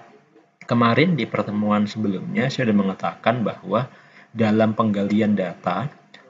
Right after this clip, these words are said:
kualitas suatu data itu sangat berpengaruh terhadap hasil akhir dari,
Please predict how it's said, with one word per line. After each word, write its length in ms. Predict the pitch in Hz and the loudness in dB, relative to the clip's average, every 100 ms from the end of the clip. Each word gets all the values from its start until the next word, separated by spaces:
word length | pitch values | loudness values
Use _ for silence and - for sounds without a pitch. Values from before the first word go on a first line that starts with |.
| - | -10
kualitas 560 | - 107 107 107 143 135 | 0 2 2 0 0 0
suatu 400 | - 107 104 110 | 0 -2 -2 -4
data 480 | 90 85 - 117 120 | -4 -6 -2 -2 -2
itu 160 | 104 120 | -8 -8
sangat 420 | - 95 98 113 - - | -4 -2 0 -2 -2 -14
berpengaruh 720 | 87 - 101 104 104 98 - | -14 -4 2 4 4 0 -6
terhadap 640 | - 90 87 85 110 107 - | -8 -6 -10 0 2 2 -2
hasil 360 | - - 98 95 | -14 -8 -6 -4
akhir 480 | 95 - 127 123 | -4 0 2 2
dari, 380 | 95 87 110 139 | -2 -2 0 0